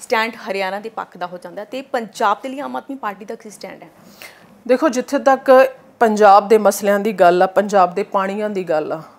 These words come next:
Speaker 2: ਤਾਂ of course ਇਹ ਨਹੀਂ ਹੋਊਗਾ ਕਿ ਪੰਜਾਬ ਦੇ ਹੱਕ ਖੋਹ ਕੇ ਕਿਸੇ ਹੋਰ ਸਟੇਟ ਨੂੰ ਦਿੱਤੇ ਜਾਣਗੇ। ਮੈਨੂੰ ਪਤਾ ਸ਼ਾਇਦ ਪਿੱਛੇ ਜੇ ਇਹ ਗੱਲ ਨੂੰ ਬੜਾ ਮੈਨੀਪੂਲੇਟ ਕਰਕੇ ਪ੍ਰੈਜ਼ੈਂਟ ਕੀਤਾ ਗਿਆ ਸੀਗਾ that ਅਰਵਿੰਦ ਕੇਜਰੀਵਾਲ ਪੰਜਾਬ ਦੇ against ਨੇ, ਪੰਜਾਬ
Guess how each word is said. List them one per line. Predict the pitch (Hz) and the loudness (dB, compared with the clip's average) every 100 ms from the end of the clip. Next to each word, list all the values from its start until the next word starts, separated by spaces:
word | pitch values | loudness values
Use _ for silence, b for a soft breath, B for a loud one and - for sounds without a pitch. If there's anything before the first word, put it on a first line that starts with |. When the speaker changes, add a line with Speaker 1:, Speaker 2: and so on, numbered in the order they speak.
| _ | _
Speaker 2:
ਤਾਂ | 196 | 0
of | 202 | 0
course | - 214 247 254 - - | -2 2 2 0 -6 -4
ਇਹ | 208 | -4
ਨਹੀਂ | 220 233 | -2 -6
ਹੋਊਗਾ | 202 196 180 190 | -6 -6 -6 -8
ਕਿ | 220 | -10
ਪੰਜਾਬ | - 196 185 190 180 185 180 | -6 -6 0 2 4 4 2
ਦੇ | 185 185 - | -6 -4 -6
ਹੱਕ | 175 - - | -8 -12 -10
ਖੋਹ | 185 196 | -6 -6
ਕੇ | 196 | -8
ਕਿਸੇ | 190 185 190 175 165 b b b b - | -12 -10 -8 -8 -10 b b b b -4
ਹੋਰ | 208 233 | 4 4
ਸਟੇਟ | - - 190 185 | 2 -4 -6 -6
ਨੂੰ | 175 160 | -12 -10
ਦਿੱਤੇ | 165 151 | -12 -12
ਜਾਣਗੇ। | 156 151 151 156 - _ b b b b | -12 -16 -18 -20 -20 _ b b b b
ਮੈਨੂੰ | 180 233 | -4 -2
ਪਤਾ | 240 240 254 | 0 4 2
ਸ਼ਾਇਦ | 247 220 202 202 | 4 4 4 -2
ਪਿੱਛੇ | 202 208 240 226 | -4 -4 -2 -2
ਜੇ | 220 214 - 202 | 0 0 -2 -6
ਇਹ | 196 | 0
ਗੱਲ | 208 202 | 0 0
ਨੂੰ | 202 | -2
ਬੜਾ | 180 185 196 | 0 2 2
ਮੈਨੀਪੂਲੇਟ | 190 190 196 190 185 180 | 0 -6 -8 -4 -4 -4
ਕਰਕੇ | - 185 180 190 185 190 b b - | -2 0 0 -4 -6 -6 b b -4
ਪ੍ਰੈਜ਼ੈਂਟ | 208 196 208 233 | -2 0 -2 -2
ਕੀਤਾ | 196 190 175 | -14 -4 -4
ਗਿਆ | 175 180 | -2 -4
ਸੀਗਾ | 180 180 185 | -6 -8 -6
that | 185 180 170 170 185 | -2 -2 -2 -4 -4
ਅਰਵਿੰਦ | 175 185 180 | -4 -8 -8
ਕੇਜਰੀਵਾਲ | 190 175 175 175 175 | -8 -8 -8 -4 -6
ਪੰਜਾਬ | 170 196 180 156 160 | -6 -8 -2 -2 -2
ਦੇ | 175 | -8
against | 170 175 185 - | -8 -10 -10 -12
ਨੇ, | 180 | -14
ਪੰਜਾਬ | 170 185 175 | -12 -10 -8